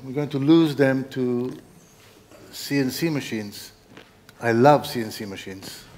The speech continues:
but I also love artisans. This piece is a collaboration between the two. This is the B side, I mean, as beautiful as the A side. And, uh,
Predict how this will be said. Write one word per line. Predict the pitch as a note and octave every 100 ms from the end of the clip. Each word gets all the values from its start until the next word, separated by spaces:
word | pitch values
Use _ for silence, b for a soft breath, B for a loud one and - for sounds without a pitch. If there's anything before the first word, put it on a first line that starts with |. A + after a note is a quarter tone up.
| B B B B B -
but | B2 A#2+
I |
also | D3 C#3+ C#3+
love | C3 C3 B2 - - -
artisans. | B2 A#2+ G#2 G2 F2+ - - - - - B B B B B -
This | C#3+ D#3+ -
piece | D#3+ E3+ E3+ -
is | C3 A2
a | A#2 - -
collaboration | - B2+ A2+ B2+ C#3+ C#3 B2+
between | A#2+ A#2 C3+ C3 B2+ B2+ - - b b -
the |
two. | A#2 C3
This | B2 D#3 E3+
is | C#3
the | A2+
B | G#2 D#3 F3
side, | - A#2 G#2+ G#2 -
I | A2+
mean, | A#2+ A#2+
as | D3 D3+ B2
beautiful | C#3+ D3+ C#3 A#2+ A2
as | G#2+
the | A#2
A | C3+ D#3
side. | - F#2+ F#2+ B B B B B B B _ -
And, | A#2+ A2+ A2
uh, | A#2 A2+ A2 A2+